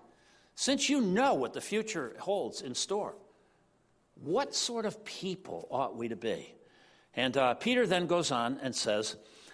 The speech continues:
uh, "What sort of people ought you to be in lives of holiness and godliness?"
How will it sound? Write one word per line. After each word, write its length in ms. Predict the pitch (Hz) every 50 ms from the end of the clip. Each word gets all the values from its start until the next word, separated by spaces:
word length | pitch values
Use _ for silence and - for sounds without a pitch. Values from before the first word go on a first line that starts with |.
| - -
uh, 140 | - 113 107
"What 180 | 120 165 240 -
sort 240 | - - 254 254
of 140 | 233 190 -
people 540 | - - - 208 233 214 - - 120 113 -
ought 160 | 120 127 123 127
you 100 | 127 127
to 100 | 139 127
be 440 | 104 104 104 101 104 123 139 - - - - - - _ _ _ -
in 300 | 139 147 139 139 131 131
lives 500 | 151 170 196 220 233 254 254 202 160 -
of 220 | 151 143 120 -
holiness 1080 | - - - - - - 196 214 226 240 240 247 233 226 233 233 220 - - - - - -
and 160 | 156 156 143
godliness?" 720 | 127 117 107 95 98 95 82 76 67 - - - - -